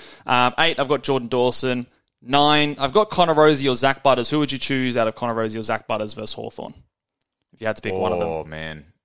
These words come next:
Speaker 2: A few weeks ago, it would have been Rozee, but now it's a lot harder, isn't it?
Speaker 1: It is a bit
Speaker 2: I
Speaker 1: harder.
Speaker 2: feel, I feel like Rozee has the tendency to fill his boot. Zach Butters is just gonna be, like, a beast of a football player
Speaker 1: Just plays
Speaker 2: ev-, every
Speaker 1: really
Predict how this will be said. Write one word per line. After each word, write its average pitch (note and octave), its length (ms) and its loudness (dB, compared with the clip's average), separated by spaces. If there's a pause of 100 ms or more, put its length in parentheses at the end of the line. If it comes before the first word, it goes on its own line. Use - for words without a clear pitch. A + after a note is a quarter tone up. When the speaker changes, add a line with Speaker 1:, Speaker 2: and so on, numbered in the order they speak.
(120)
Speaker 2:
A - 40 -20
few E2+ 220 -12
weeks D#2 240 -8
ago, D#2+ 160 -8
it - 80 -8
would D#2+ 80 -12
have D2+ 80 -14
been D2 160 -12
Rozee, D2 420 -10
but C2 140 -18
now D2+ 140 -12
it's - 100 -14
a D#2 40 -14
lot D2 180 -12
harder, D2 280 -8
isn't D#2+ 160 -14
it? D2+ 120 -18 (220)
Speaker 1:
It - 120 -10
is B2 100 -2
a G#2 60 -10
bit A2 100 -2
Speaker 2:
I G#2 60 0
Speaker 1:
harder. B2+ 160 0
Speaker 2:
feel, F3 100 -2
I C#3 80 -2
feel F3+ 160 -4
like F#3+ 140 -2
Rozee A2 400 -2
has G2 180 -4
the F#2+ 80 -14
tendency F2+ 400 -10
to E2 80 -10
fill E2+ 220 -10
his D2+ 160 -10
boot. C#2+ 280 -10
Zach F2+ 220 -2
Butters F#2 320 -4
is E2+ 140 -12
just - 180 -12
gonna D#2+ 140 -12
be, D2 260 -10
like, D2 160 -12
a D#2 40 -20
beast D2+ 340 -10
of - 100 -16
a - 60 -16
football F2+ 400 -12
player F2+ 220 -6
Speaker 1:
Just F#2 100 -4
plays A2 240 0
Speaker 2:
ev-, - 80 -14
every - 300 -2
Speaker 1:
really G#2+ 100 -4